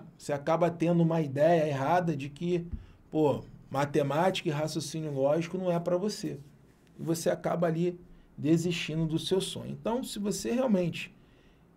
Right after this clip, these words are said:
quer um curso focado, quer um curso onde você vai aprender raciocínio lógico e matemática pra passar,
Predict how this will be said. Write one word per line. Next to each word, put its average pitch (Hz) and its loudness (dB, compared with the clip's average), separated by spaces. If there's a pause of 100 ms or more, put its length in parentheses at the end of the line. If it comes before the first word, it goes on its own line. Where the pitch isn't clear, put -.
(200)
quer 185 6
um 190 6
curso 165 -4
focado, 175 0 (1040)
quer 190 6
um 202 6
curso - 2 (280)
onde 170 2 (500)
você 139 0
vai 147 6
aprender 180 4
raciocínio 156 -6
lógico 139 -2
e 143 -6
matemática 131 -8
pra 160 -4
passar, 165 -2